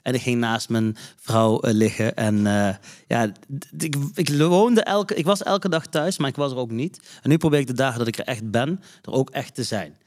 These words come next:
Ik denk niet dat ik, eh, eh, datgene doe wat ik zou willen doen, eh, bij, eh, zeker thuis.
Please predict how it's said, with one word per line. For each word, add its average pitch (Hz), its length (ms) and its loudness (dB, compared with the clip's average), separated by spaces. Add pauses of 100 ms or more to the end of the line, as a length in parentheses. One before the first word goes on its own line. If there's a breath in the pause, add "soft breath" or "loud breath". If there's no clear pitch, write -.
(160 soft breath)
Ik 117 180 -6
denk 147 160 4
niet 190 140 4
dat 180 140 4
ik, - 340 -4
eh, 117 400 0
eh, 110 60 -4 (800 loud breath)
datgene 143 680 2
doe 123 360 4
wat 123 360 0
ik 120 100 0
zou 120 240 2
willen 156 280 2
doen, 214 260 2
eh, 80 300 0
bij, - 140 -4
eh, - 520 -2 (140)
zeker 143 380 -2
thuis. 143 400 0